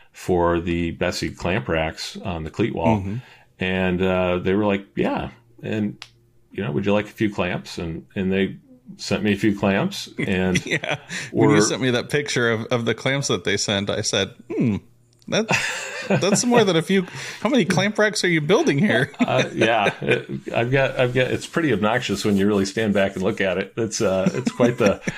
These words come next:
Speaker 1: <laughs> quite the, uh, uh, commercial shop, uh, you know, stand, uh, almost, you know, just like a, a
Speaker 2: It's a
Speaker 1: retail
Speaker 2: beautiful
Speaker 1: store display.
Speaker 2: backdrop.
Speaker 1: Yeah. And, uh, but no, they were just, they were so nice and, uh, accommodating. And, and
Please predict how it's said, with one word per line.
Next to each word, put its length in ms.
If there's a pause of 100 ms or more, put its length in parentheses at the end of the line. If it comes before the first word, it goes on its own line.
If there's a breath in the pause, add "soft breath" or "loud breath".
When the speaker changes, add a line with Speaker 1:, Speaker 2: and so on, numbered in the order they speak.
(120)
Speaker 1:
<laughs> 260
quite 240
the, 260
uh, 320 (500 loud breath)
uh, 280
commercial 720 (160)
shop, 500
uh, 400 (440)
you 140
know, 100
stand, 680
uh, 180
almost, 560
you 100
know, 160
just 240
like 160
a, 180
a 80
Speaker 2:
It's 160
a 40
Speaker 1:
retail 220
Speaker 2:
beautiful 160
Speaker 1:
store 180
display. 400
Speaker 2:
backdrop. 180 (500 loud breath)
Speaker 1:
Yeah. 380 (200)
And, 340
uh, 220
but 360
no, 280
they 100
were 120
just, 340
they 100
were 140
so 240
nice 400
and, 400
uh, 280
accommodating. 760
And, 300
and 400